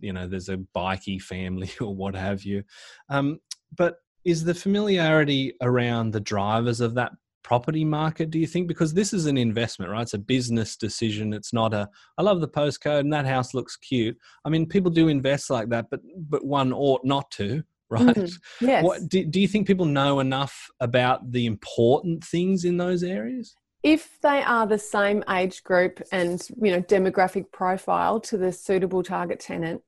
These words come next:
Speaker 2: it can work really well. So,
Speaker 1: Mm-hmm.
Speaker 2: for example, I've got a daughter who's nearly fourteen and a husband.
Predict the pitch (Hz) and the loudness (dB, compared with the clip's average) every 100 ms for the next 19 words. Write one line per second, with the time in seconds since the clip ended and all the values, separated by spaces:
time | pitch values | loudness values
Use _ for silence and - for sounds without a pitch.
0 | - 208 - 220 233 285 - 190 175 165 | -6 -6 -2 0 2 0 -2 -2 0 0
1 | 170 160 - - _ - _ 104 233 214 | 2 2 -2 -12 _ -20 _ 4 6 6
2 | 233 196 214 202 202 202 196 196 - _ | 2 4 2 2 2 2 2 -2 -16 _
3 | _ _ _ _ _ - 214 196 196 180 | _ _ _ _ _ 4 4 6 2 2
4 | 175 - 190 180 180 175 185 175 180 - | 0 -2 -2 -2 -4 -4 -4 -6 -6 -6
5 | 175 - 208 196 180 180 254 262 359 | -6 -4 -4 -4 -6 -8 -10 -4 -4